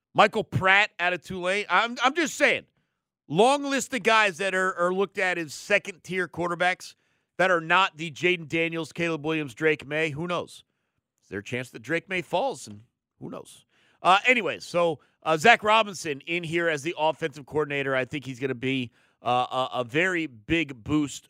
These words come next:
to the offense. I look forward to seeing what he can do with all the talent around them and who they bring in at quarterback. All right. N F C title game is about ninety minutes away from kick, depending on this A F C game wrapping up on time.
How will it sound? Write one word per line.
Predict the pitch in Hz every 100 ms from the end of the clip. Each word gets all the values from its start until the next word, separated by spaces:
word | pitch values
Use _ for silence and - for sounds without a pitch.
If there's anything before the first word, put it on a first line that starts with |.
| -
to | -
the | 135 127
offense. | 135 131 117 101
I | 127
look | 131
forward | - 147 127
to |
seeing | 110 131 120
what | 127
he |
can | 120 120
do | 127
with | 120
all | 120 117
the | 113
talent | - 139 147 131
around | 110 143 156
them | 143 127 - _ -
and | 147 131
who | 143
they | 139
bring | 123 135 127
in | 123 120
at | 110 117 -
quarterback. | 131 120 95 76 -
All | 240
right. | 226 147 _ _ _ _ _ _ _ _ _ _ _ _ _
N | 202 233
F | 233 220
C | - 208 208 160 _ _ _ _
title | 185 202 208
game | 156 185 180 175 165
is | 160 160 160 156 143
about | 143 269 185
ninety | 185 196 208 190
minutes | 180 175 170 -
away | 151 151 147
from | 139 143
kick, | - 151 151
depending | 135 135 147 139
on | 139 131
this | 123 -
A | 147 147
F | 127
C | 135
game | 120 123 117
wrapping | 120 113 120
up | 117 117
on | 110 107
time. | 117 123 131